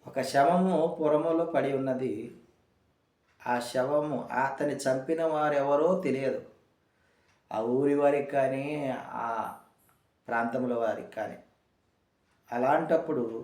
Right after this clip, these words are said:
ఏమి చేయాలనే విషయాన్ని జ్ఞాపకం చేస్తూ ఉన్నాడు.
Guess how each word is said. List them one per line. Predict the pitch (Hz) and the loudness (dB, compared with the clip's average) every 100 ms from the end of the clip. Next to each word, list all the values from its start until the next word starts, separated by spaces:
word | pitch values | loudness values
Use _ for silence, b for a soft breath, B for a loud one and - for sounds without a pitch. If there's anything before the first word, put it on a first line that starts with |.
| - - _ _ _ _ _ | -12 -20 _ _ _ _ _
ఏమి | 117 120 120 - | -4 -2 -2 -2
చేయాలనే | 123 117 110 110 107 | -4 -2 -4 -6 -10
విషయాన్ని | - 107 113 110 | -8 -8 -8 -10
జ్ఞాపకం | 110 104 - 107 101 | -10 -10 -12 -18 -16
చేస్తూ | - - - | -18 -18 -18
ఉన్నాడు. | - - | -16 -16